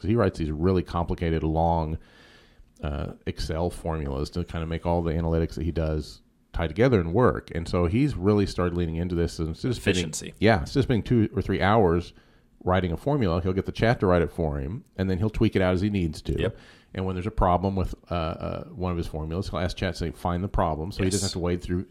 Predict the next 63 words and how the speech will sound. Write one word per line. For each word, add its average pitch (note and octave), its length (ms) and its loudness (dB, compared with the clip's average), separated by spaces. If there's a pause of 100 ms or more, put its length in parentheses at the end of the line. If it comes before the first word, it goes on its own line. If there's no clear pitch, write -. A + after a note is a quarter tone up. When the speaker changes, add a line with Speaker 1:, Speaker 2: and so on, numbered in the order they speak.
Speaker 1:
know, E2 80 0
two G#2 160 0
thousand F2+ 300 2
Speaker 2:
It's F2 40 -2
Speaker 1:
lines F2 120 2
of, - 40 -2
Speaker 2:
beautiful. - 300 -2
Speaker 1:
of - 100 -8
code. D#2+ 240 0
It, - 300 -4
it, - 200 0
it's G2+ 280 -2
smart A2+ 340 -2
how G2+ 140 4
he's F#2 180 0
using F#2+ 300 0
it, C2+ 240 -6
and, F2 400 -2
um, D#2 340 -2 (140)
I F2 100 -2
think F2+ 240 -2
it's, - 240 -6 (480)
I F2 60 -4
think - 360 -8 (160)
that's G2 300 0
a F#2+ 40 2
good F2 180 2
example D#2 580 0
of D2+ 160 -4
how D#2 180 -4
everybody D2+ 360 -2
should D2 140 -10
try D#2 120 -2
to C#2+ 100 -4
implement C#2+ 380 -4
it B1 120 -8
in C#2+ 160 -6
their, A#1+ 220 -10 (120)
their C#2 100 -6
day. C2 120 -8
Speaker 2:
That's F2 220 -2
a D#2+ 60 -10
great D#2 220 -2
point. C#2+ 260 -4 (540)
Roop, A2 200 12
before G2+ 260 6
we C3+ 100 4
sign A2+ 240 6
off, F2+ 200 4
would F2+ 120 2
you F3+ 80 0
tell G#3+ 200 0
everyone E3+ 340 2
what A#2+ 180 2
you're A2 60 0
doing? F#2+ 460 4
So - 140 0
Roop A2 240 4
is G#2+ 140 4
off A2 240 8
tomorrow F#2+ 340 4
and E2+ 100 -2
Friday? G#2+ 340 2